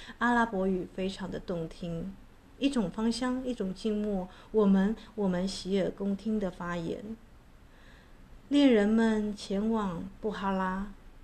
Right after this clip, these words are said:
但不是为了要聆听学者的演讲，不是，不是为了要聆听学者的演讲。他们去那里是要探寻自由的，自由的容颜。他们学习法律，但其实他们在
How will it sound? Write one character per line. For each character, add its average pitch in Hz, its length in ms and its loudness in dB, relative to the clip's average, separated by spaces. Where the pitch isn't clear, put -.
但 240 180 2
不 214 140 -4
是 247 160 0
为 233 180 4
了 190 200 2
要 196 240 0
聆 185 200 -4
听 208 260 -4
学 190 240 -4
者 196 160 -4
的 180 120 -6
演 175 280 -4
讲， 185 240 -10
不 190 120 -2
是， 196 380 0
不 226 120 2
是 285 160 2
为 277 200 6
了 214 140 4
要 208 160 2
聆 185 220 -2
听 208 200 -4
学 185 220 -4
者 190 140 -4
的 180 80 -4
演 170 280 -2
讲。 190 300 -12
他 330 100 0
们 320 160 6
去 285 200 4
那 269 340 6
里 180 200 2
是 214 220 -4
要 196 160 2
探 214 260 0
寻 185 360 -4
自 214 240 0
由 175 200 0
的， - 240 -8
自 226 180 2
由 175 180 4
的 170 120 0
容 165 260 -2
颜。 180 340 -2
他 226 140 0
们 220 100 2
学 208 200 0
习 247 180 -4
法 170 300 -2
律， 208 280 2
但 214 160 -2
其 180 240 -4
实 175 360 -4
他 214 180 -6
们 190 180 -2
在 190 240 -4